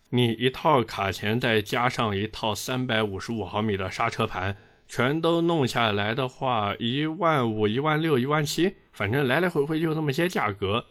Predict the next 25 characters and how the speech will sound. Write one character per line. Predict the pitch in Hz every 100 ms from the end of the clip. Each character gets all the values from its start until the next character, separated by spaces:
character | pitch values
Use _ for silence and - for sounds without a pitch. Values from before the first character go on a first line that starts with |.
| _ _
不 | -
过 | 143 185 160 120
这 | 120 175
个 | 107 98
卡 | 98 101
钳 | 98 131
你 | 160
买 | 135 87
之 | - 151
前 | - 92 104
呢， | 123 -
一 | 113
定 | - 151
要 | 120 101
看 | - 120
好， | 95 73
就 | 87 107
是 | 95 - 98
要 | 98 92
保 | - 87 90
证 | 117 92
原 | 101 98 117
装 | 127 131 139
正 | 123 113
品， | 98 95